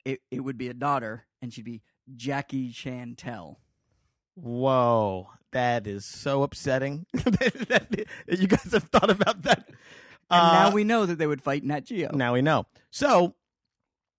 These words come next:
Speaker 2: he talked about, like, that there's this whole chapter about the children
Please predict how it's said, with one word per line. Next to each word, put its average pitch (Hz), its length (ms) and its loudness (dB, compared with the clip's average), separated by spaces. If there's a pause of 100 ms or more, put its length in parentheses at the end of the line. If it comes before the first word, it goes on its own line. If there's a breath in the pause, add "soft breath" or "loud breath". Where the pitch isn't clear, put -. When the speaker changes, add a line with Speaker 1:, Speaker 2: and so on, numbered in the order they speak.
(580)
Speaker 2:
he 208 80 -2
talked 240 240 4
about, 175 260 0
like, 123 400 -2
that 123 380 -2 (180)
there's 180 180 2
this 165 120 0
whole 196 260 4
chapter 156 600 -2
about 110 440 -2 (1000)
the 120 140 -8
children 113 560 -2